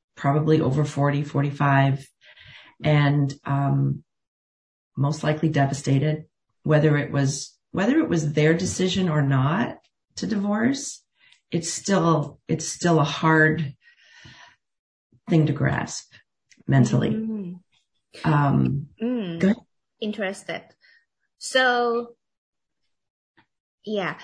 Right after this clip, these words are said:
Speaker 2: So divorce could be one side decision
Speaker 1: Mm-hmm.
Speaker 2: or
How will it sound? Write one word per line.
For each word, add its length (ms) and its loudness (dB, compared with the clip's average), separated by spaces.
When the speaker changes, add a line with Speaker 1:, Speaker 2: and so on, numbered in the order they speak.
Speaker 2:
So 180 -2
divorce 680 -6
could 300 -6
be 360 -6
one 360 -6
side 500 -6
decision 520 -2
Speaker 1:
Mm-hmm. 220 -2
Speaker 2:
or 360 4